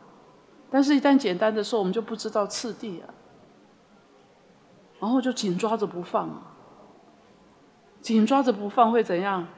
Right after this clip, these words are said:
向下还向上？对，所以这个，用这个图很方便，有没有？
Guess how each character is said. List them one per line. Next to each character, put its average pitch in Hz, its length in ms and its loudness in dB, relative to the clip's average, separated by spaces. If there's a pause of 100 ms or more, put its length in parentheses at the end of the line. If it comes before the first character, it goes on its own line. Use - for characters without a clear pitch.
(300)
向 247 260 0
下 240 240 4
还 190 140 0
向 208 200 0
上？ 185 300 -4 (1400)
对， 175 160 -14 (720)
所 254 140 -2
以 254 40 2
这 262 120 -4
个， 254 260 0 (920)
用 277 100 6
这 302 80 2
个 277 80 6
图 226 220 2
很 220 120 2
方 214 220 2
便， 214 220 0
有 160 80 -2
没 185 100 -2
有？ 175 160 0